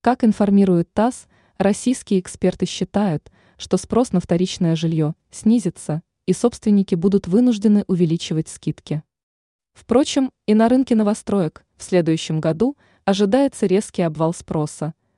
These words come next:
поскольку все, кто может, решают вопрос с жильем в текущем году, пока деньги не обесценились. Ранее сообщалось, что в текущем году выдан максимальный объем ипотечных кредитов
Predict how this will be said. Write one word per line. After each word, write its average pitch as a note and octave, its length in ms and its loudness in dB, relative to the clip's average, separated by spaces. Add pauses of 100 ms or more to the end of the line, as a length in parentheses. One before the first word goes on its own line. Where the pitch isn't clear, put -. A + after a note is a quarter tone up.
(140)
поскольку G3 420 0
все, B3 220 -2
кто - 180 -2
может, F#3 460 -2 (260)
решают B3+ 480 0
вопрос G3+ 380 0
с - 20 -10
жильем E3+ 520 0 (180)
в - 100 -20
текущем F#3 500 -2
году, D#3+ 380 -4 (340)
пока F#3 240 0
деньги G3 320 2
не G#3 180 2
обесценились. D3 880 -6 (760)
Ранее B3+ 400 2
сообщалось, A3+ 720 -4 (200)
что - 200 0
в - 80 -8
текущем F#3+ 480 -2
году F#3 360 0 (280)
выдан G#3+ 340 4
максимальный F#3 600 2
объем F#3 400 0 (180)
ипотечных F3+ 600 -2
кредитов G3+ 560 -4